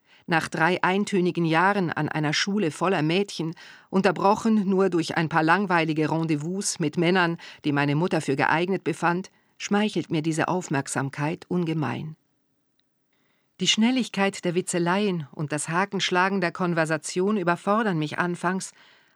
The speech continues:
aber dann läuft sich mein Geist warm. Meine Einwürfe und Erwiderungen sind gewitzt und schnell, so kommt es mir zumindest vor. Das Gespräch dreht sich um die Dessauer Kommunalpolitik,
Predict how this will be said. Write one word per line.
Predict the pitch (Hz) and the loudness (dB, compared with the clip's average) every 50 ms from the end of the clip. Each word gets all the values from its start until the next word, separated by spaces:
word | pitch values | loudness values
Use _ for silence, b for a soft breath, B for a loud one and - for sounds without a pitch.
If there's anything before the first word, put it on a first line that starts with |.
| b _ - | b _ -4
aber | 170 156 160 | -2 -2 0
dann | 156 156 170 196 196 | 0 0 0 0 0
läuft | 185 175 185 190 - - | 0 0 -2 -2 -6 -8
sich | 175 - - | -8 -6 -4
mein | 165 160 165 | -4 -4 -2
Geist | 156 151 160 165 - - | -2 -4 -4 -4 -6 -6
warm. | 143 131 117 113 - 160 170 - _ _ _ _ _ _ _ _ _ _ _ _ _ _ _ | -4 -4 -4 -6 -8 -12 -14 -18 _ _ _ _ _ _ _ _ _ _ _ _ _ _ _
Meine | 170 170 175 175 - | -2 0 2 2 0
Einwürfe | - 185 214 233 240 233 254 254 247 240 - 254 254 240 - | 0 0 0 0 0 0 0 -2 -2 -4 -6 -8 -8 -8 -6
und | - 151 147 | -6 -4 -4
Erwiderungen | - 143 160 180 185 196 190 185 175 170 190 196 202 214 226 | -4 -4 -4 -4 -4 -2 -2 -2 0 0 -2 -2 -2 -2 -2
sind | 208 151 151 151 | -2 -2 -2 -2
gewitzt | - 151 143 165 208 220 - - - - - _ _ _ | -2 -2 -2 -2 -4 -4 -6 -10 -14 -16 -20 _ _ _
und | - - 185 190 - | -2 -2 0 2 2
schnell, | - - 226 247 226 165 151 160 165 - _ _ _ _ _ _ _ _ _ | 0 0 0 0 -2 -2 -4 -6 -8 -12 _ _ _ _ _ _ _ _ _
so | - - 131 | -6 -6 -4
kommt | - - 143 139 147 | -4 -2 -4 -4 -4
es | - 117 - | -4 -6 -6
mir | 120 139 | -6 -4
zumindest | - 151 143 143 143 143 143 - - | -4 -2 -2 -2 -2 -2 -4 -6 -8
vor. | - - - 170 - - - 156 _ _ _ _ _ _ _ _ _ _ _ _ _ _ _ _ | -10 -10 -8 -6 -6 -6 -8 -12 _ _ _ _ _ _ _ _ _ _ _ _ _ _ _ _
Das | - 190 196 - | -4 -4 -2 0
Gespräch | 233 226 - - - 226 240 254 269 247 - | 0 0 0 -2 -2 0 0 0 0 -2 -2
dreht | - 220 233 240 233 - | -2 -2 -2 -2 -2 -4
sich | 226 214 - - | -6 -6 -4 -4
um | 196 190 | -4 -2
die | 185 185 | -2 -2
Dessauer | 175 196 214 214 - 214 202 196 190 190 | 0 0 0 0 0 0 2 2 0 0
Kommunalpolitik, | - - 180 180 170 175 180 175 202 220 220 - 226 214 220 214 - - 226 247 - - | -2 -4 -2 0 0 0 0 0 -2 -2 -4 -4 -6 -6 -6 -8 -8 -10 -10 -10 -10 -14